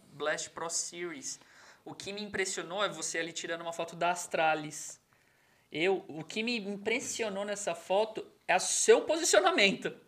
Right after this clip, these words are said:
É tipo, você tava em cima, você tava bem enquadrado, você tava ali numa linha, eu não sei, frontal ao palco.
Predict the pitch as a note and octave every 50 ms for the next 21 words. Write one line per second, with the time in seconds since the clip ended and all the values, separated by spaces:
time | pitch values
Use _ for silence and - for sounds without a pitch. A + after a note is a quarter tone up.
0 | _ _ _ _ - - - - D#3+ E3+ - G3 - A3 - - A#3 A#3+ A#3+ -
1 | A#3+ A#3 A#3+ B3 C4 D4 C#4+ - - - - A#3 C4 C#4 C#4+ C4+ B3+ A#3 - A#3+
2 | A#3 A#3 A#3+ A3+ G#3 A3 A#3+ C4+ D#4 - - C#4+ C4+ B3 G3+ A3 A3 A3+ A3+ -
3 | A3+ - - A#3 A3+ A#3+ A3+ - G#3+ A3+ A3 A#3 A#3+ A#3 A#3+ A#3 A#3 A#3 A3+ A3
4 | G#3+ G#3+ A#3 B3+ C4 C4+ C4 B3 A3 - - - - G3+ A3 - - - - B2
5 | E2+ - - - F3 - - - G#3+ B3 D4 F4+ - - - A#3 G#3+ A3 B3+ D4+
6 | C#4 A#3+ A3 - - - A3 G3+ G#3 A3+ C4+ D4 C#4 - - F#4 F#4+ F#4